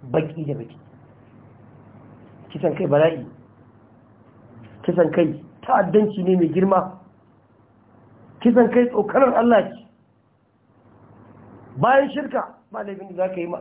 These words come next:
Allah wanda ya kai ka zubar da ran jinin musulmi. Ka ji an kashe talatin, an kashe ɗari, an kashe kaza. Kuma so ake a ga daidai a rayuwa. Wallahi ba zai yi ba. Wallahi ba zai yi ba.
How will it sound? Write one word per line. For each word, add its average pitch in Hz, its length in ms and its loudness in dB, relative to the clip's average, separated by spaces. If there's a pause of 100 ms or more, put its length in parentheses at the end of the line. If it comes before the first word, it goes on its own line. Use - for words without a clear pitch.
(120)
Allah 202 440 0
wanda 175 300 -4
ya 165 160 -6
kai 170 240 -6
ka 170 60 -16 (720)
zubar 190 260 0
da 180 120 0
ran 165 280 -2
jinin 170 240 -6
musulmi. - 380 -12 (1700)
Ka 139 60 -10
ji 143 80 0
an 175 140 4
kashe 185 280 -4
talatin, 147 480 -2
an 185 160 0
kashe 190 180 -6
ɗari, 151 380 -2
an 190 120 -4
kashe 190 220 -4
kaza. 160 240 -8 (580)
Kuma 170 240 0
so 190 140 -2
ake - 240 -2
a 147 100 -6
ga 165 120 0
daidai 151 260 0
a 139 120 -2
rayuwa. 120 300 -6 (420)
Wallahi 175 300 0
ba 151 80 -4
zai 135 100 -8
yi 117 100 -12
ba. - 80 -20 (1400)
Wallahi 151 320 0
ba 139 80 -8
zai 123 120 -10
yi 110 80 -14
ba. - 100 -12